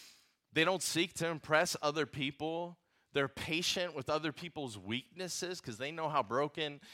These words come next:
that they, you know, are. They're self-controlled when it comes to anger. They don't fly off the handle. They don't try and force their agenda on God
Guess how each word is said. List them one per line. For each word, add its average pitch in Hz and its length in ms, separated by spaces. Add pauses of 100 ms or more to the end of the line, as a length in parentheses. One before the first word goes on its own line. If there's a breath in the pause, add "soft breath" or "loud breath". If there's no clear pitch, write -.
(180 loud breath)
that 120 280
they, 151 460
you 139 120
know, 120 260
are. 165 580 (920)
They're 147 100
self-controlled 175 880
when 165 120
it 127 100
comes 156 380
to - 200
anger. 156 640 (120)
They 123 80
don't 143 180
fly 135 400
off 151 280
the 117 140
handle. 156 680 (2000)
They 135 80
don't 170 180
try 165 260
and 147 140
force 165 420
their 160 240
agenda 143 480
on 127 500
God 165 580